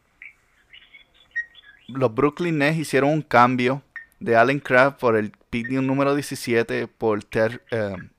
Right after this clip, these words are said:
Tayshaun Prince de Atlanta. Y básicamente esta fue una movida para liberar el cap para abrirle espacio. Los rumores que están saliendo por ahí es que supuestamente ni-, los n-,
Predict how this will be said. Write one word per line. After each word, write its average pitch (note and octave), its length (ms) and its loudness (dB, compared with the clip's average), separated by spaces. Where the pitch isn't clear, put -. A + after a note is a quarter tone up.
Tayshaun C#3 320 -2
Prince C#3+ 480 -4
de A2+ 260 0
Atlanta. A#2+ 800 -2
Y - 40 -8
básicamente F3+ 500 2
esta E3+ 180 0
fue D#3+ 140 -6
una D#3+ 100 2
movida E3 400 2
para A#2+ 180 4
liberar A2+ 380 2
el C#3 140 0
cap D3 240 -2
para G#2+ 360 0
abrirle A#2 400 -2
espacio. A2+ 540 0
Los A#2 280 4
rumores B2+ 360 0
que D#3 100 -4
están D#3 260 -2
saliendo D3+ 440 0
por C3+ 240 0
ahí A2+ 420 0
es A#2 180 -2
que A2+ 540 2
supuestamente C#3 960 -2
ni-, A#2 400 0
los A2 300 -2
n-, A2 240 -4